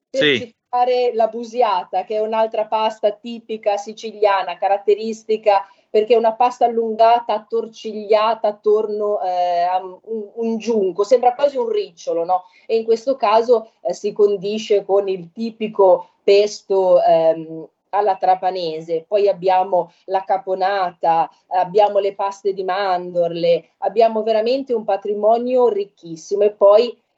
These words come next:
Speaker 1: lasciami dire l'ultima cosa che io adoro, la Sicilia di Camilleri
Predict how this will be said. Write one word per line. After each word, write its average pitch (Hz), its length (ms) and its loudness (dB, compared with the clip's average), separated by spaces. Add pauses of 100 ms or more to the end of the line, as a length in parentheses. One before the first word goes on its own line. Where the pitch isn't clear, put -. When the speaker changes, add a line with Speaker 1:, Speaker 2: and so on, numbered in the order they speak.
(160)
Speaker 1:
lasciami 220 540 -2
dire 214 260 0
l'ultima 202 460 -4
cosa 202 420 2
che 208 100 -8
io 202 280 -2
adoro, 190 640 -2
la 196 180 -2
Sicilia 196 640 -2
di 175 120 -6
Camilleri 165 1000 -2